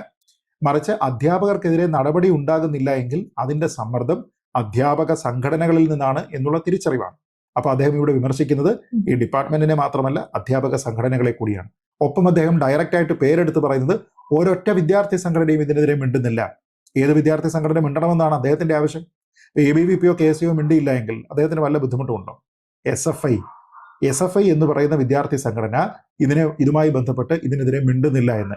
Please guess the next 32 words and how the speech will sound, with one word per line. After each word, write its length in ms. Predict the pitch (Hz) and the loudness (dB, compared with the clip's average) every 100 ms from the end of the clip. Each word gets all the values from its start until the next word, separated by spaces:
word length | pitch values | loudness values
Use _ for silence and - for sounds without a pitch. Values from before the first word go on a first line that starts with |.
| - | 0
എന്ന് 140 | 131 | 2
വെച്ചാൽ 200 | 147 147 | 2 0
അദ്ദേഹം 260 | 127 127 185 - _ - | 0 0 0 -4 _ -6
എസ് 180 | 123 131 | -4 -2
എഫ് 140 | 156 | 0
ഐയെയും 240 | 151 151 151 | 2 4 4
വിമർശിക്കുകയാണ്. 560 | 123 123 123 113 95 95 131 | 2 0 -2 -2 -6 -4 0
പരീക്ഷകൾക്ക് 580 | 147 202 190 175 175 | 0 0 0 2 2
യാതൊരു 520 | 160 131 127 156 160 151 | 2 2 2 2 2 2
വിധത്തിലുള്ള 420 | 143 135 127 143 - _ _ - | 2 2 2 0 -2 _ _ 0
വ്യവസ്ഥയും 560 | 135 151 170 175 185 | 2 2 0 2 2
ഇല്ലാത്ത 260 | 143 135 135 | 2 0 0
സ്ഥിതിയിൽ 400 | 131 143 131 135 | -2 0 0 2
കാര്യങ്ങൾ 320 | 131 123 139 139 | 0 0 0 0
നടന്നു 260 | 120 123 | 0 0
പോകുന്നു 300 | 127 120 123 | 2 2 0
എന്ന് 140 | 120 113 | -2 -4
പറഞ്ഞാൽ 420 | 120 98 139 185 - _ _ 151 | -4 -2 -2 -2 -6 _ _ 2
ഈ 80 | 175 | 2
രണ്ട് 240 | 175 151 | 2 2
മന്ത്രിമാർ 480 | 165 123 123 135 165 - 113 | 0 0 0 0 -2 -4 -8
അവരുടെ 240 | 123 131 | -4 -2
വകുപ്പുകൾ, 480 | 117 113 104 127 156 170 | -2 0 -2 0 -2 -2
അവരുടെ 240 | - 123 127 | -6 -6 -6
കാര്യക്ഷമത 540 | 110 120 139 139 127 131 | -4 -2 -2 -4 -8 -6
തുടങ്ങിയ 320 | 139 113 117 127 | -6 -8 -10 -6
കാര്യങ്ങളിൽ 420 | 113 113 123 185 - _ - | -6 -4 -2 -4 -4 _ -6
അദ്ദേഹത്തിന് 420 | 117 123 135 131 | -2 0 0 0
സംശയമുണ്ട്. 640 | 131 120 117 - 135 123 147 | 0 -2 -4 -2 -2 0 0
വളരെ 320 | 131 - 151 | 0 0 0
വലിയ 220 | 135 123 | 2 2
രീതിയിലത്തേക്കുള്ള 600 | 120 120 123 120 113 117 | 2 2 0 0 -2 -2